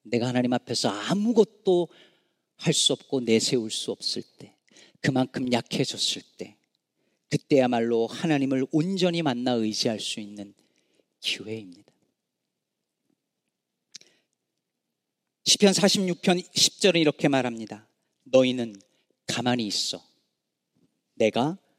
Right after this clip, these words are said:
하나님 됨을 알지어다." 이 말씀의 의미가 바로 그것입니다. 네가 얼마나 쓸모있는 존재가,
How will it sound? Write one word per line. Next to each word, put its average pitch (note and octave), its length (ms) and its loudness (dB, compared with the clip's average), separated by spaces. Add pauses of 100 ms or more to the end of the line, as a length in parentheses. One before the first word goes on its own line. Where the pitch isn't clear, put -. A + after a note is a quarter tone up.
(100)
하나님 B2 460 -4
됨을 A2 400 -8 (560)
알지어다." - 680 -6 (720)
이 F#3+ 120 6
말씀의 G3+ 400 4
의미가 F3+ 280 6
바로 D#3+ 240 4
그것입니다. C#3+ 600 0 (600)
네가 G3+ 200 10
얼마나 G#3 360 8
쓸모있는 C4+ 720 6
존재가, G#3+ 680 6